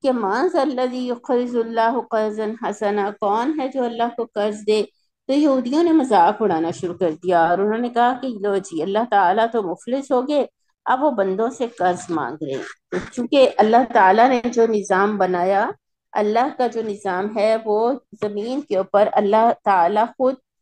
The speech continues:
नहीं आएंगे। अल्लाह ताला इंसानों के जरिए से अपने निज़ाम को कायम करेंगे। और दुनिया का कोई भी काम, मेरी अजीज बहनों, पैसे और माल के बगैर नहीं हो सकता।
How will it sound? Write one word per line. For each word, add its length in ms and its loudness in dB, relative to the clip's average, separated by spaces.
नहीं 340 -2
आएंगे। 380 -4
अल्लाह 360 0
ताला 500 2
इंसानों 600 -2
के 160 -4
जरिए 360 -4
से 260 -2
अपने 440 -4
निज़ाम 480 -2
को 140 -4
कायम 340 0
करेंगे। 520 -8
और 140 6
दुनिया 340 2
का 160 2
कोई 400 6
भी 380 -2
काम, 400 4
मेरी 260 -2
अजीज 480 -2
बहनों, 280 -2
पैसे 540 4
और 80 4
माल 400 6
के 160 2
बगैर 640 4
नहीं 280 2
हो 120 2
सकता। 460 -6